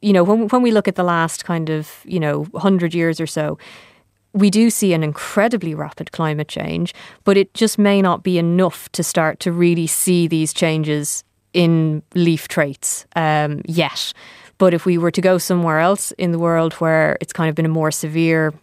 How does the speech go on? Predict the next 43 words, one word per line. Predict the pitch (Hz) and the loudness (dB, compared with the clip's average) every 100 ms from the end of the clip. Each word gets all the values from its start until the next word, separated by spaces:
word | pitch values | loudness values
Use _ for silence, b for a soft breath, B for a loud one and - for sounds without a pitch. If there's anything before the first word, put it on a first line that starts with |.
| - | -12
uh, | 156 147 | -8 -8
temperature | - 180 - - 175 | -2 -2 -2 -4 -4
change | - 170 165 165 | -2 -2 -2 -4
or | |
something | 156 165 160 | -6 -6 -4
like | 156 156 | -4 -4
that, | 160 156 - B B - | -2 -2 -4 B B 0
we | 208 | 2
might | 202 208 208 _ | 4 2 0 _
be | 190 | 0
able | 170 160 156 | 2 0 -4
to | 165 | -6
pick | 165 156 | -4 -2
up | 160 | -2
on | 160 147 | -2 -2
it. | 147 - | -4 -6
Um, | 165 160 156 156 - | -2 0 0 -2 -2
and | 175 | -4
it | 180 190 | -2 0
just, | 226 - - | -2 -2 -4
I | |
think | 180 175 165 | -2 -2 -2
it, | |
it's | - - | -6 -2
not | 170 156 - - 175 | -2 -2 -8 -14 -4
really | 180 185 170 160 160 B B B B B B _ - | 0 2 2 0 -2 B B B B B B _ 0
been | 202 | 2
done | 180 185 175 | 4 4 4
in | 165 | 2
the | 165 | 0
detail | 156 170 - 170 156 156 | 0 0 0 0 2 2
and | 160 | 0
linked | 160 165 156 - | 0 0 -2 -6
to | - 185 170 156 151 | -2 2 2 2 -2
extinction | - - 175 - 160 | -4 0 0 0 -4
criteria. | 160 156 - 160 151 143 147 - - | -2 -2 0 0 0 -2 -6 -10 -8
Um, | 165 156 151 151 151 | -4 -2 -2 -2 0
but | 180 156 | 2 2
I | 175 | 4
know | 165 | 2
that | 156 160 - | 0 -4 -2
there | 165 | 0
are | 160 147 | 2 0